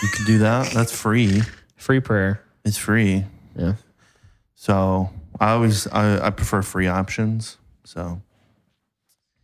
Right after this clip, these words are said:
Speaker 2: Yeah. Like a solid, uh, large fry at McDonald's also. It's
Speaker 1: Eat
Speaker 2: good
Speaker 1: your
Speaker 2: to
Speaker 1: pain away.
Speaker 2: <laughs> It's good.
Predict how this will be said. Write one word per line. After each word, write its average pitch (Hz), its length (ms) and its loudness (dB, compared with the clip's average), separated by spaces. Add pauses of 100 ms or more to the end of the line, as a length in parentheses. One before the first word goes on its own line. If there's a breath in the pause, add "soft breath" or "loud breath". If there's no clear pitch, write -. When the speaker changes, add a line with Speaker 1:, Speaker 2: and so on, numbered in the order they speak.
(300)
Speaker 2:
Yeah. - 140 -16
Like - 540 -18
a 156 60 2
solid, 104 440 2
uh, 95 380 2 (360)
large 104 300 0
fry 101 240 0
at 101 60 0
McDonald's 101 560 -2
also. 104 460 -2 (540 loud breath)
It's - 140 -12
Speaker 1:
Eat 107 60 -2
Speaker 2:
good 139 100 4
Speaker 1:
your 131 100 4
Speaker 2:
to - 120 2
Speaker 1:
pain 101 160 6
away. 104 340 2
Speaker 2:
<laughs> 104 40 -8
It's - 800 -2
good. - 340 -18